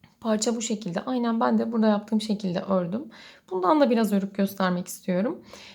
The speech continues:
Ee, böylece, e, mode-, model çoğaldıkça güzel görünmeye başlıyor. Bunu da fark ederiz. Bir defa doluyorum.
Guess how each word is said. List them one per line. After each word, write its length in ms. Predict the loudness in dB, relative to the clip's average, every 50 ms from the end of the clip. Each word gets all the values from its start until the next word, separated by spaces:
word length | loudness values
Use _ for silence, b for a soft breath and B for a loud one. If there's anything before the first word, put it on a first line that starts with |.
| B -4 0
Ee, 260 | 2 4 4 4 4
böylece, 500 | 4 4 4 4 2 4 2 2 2 0 -4 -10 -16 _ _ _ _ _ _ -2
e, 40 | -2 0 0 0 2 2
mode-, 340 | 4 4 4 4 2 2
model 340 | 2 2 2 4 4 2 2
çoğaldıkça 480 | 2 0 2 2 2 0 -2 0 0 0
güzel 320 | 0 2 2 2 0 2 0
görünmeye 440 | -2 -2 -2 -2 -2 -2 -2 -2
başlıyor. 380 | -2 -4 -6 -6 -4 -6 -4 0
Bunu 160 | 2 2 2
da 60 | 2
fark 300 | 2 0 0 0 0 0
ederiz. 400 | -2 -2 -2 -4 -4 -6 -8 -8
Bir 120 | -6 -2 -2
defa 360 | -2 0 0 0 0 2 2
doluyorum. 600 | 0 0 0 2 0 0 0 0 -2 -4 -4 -8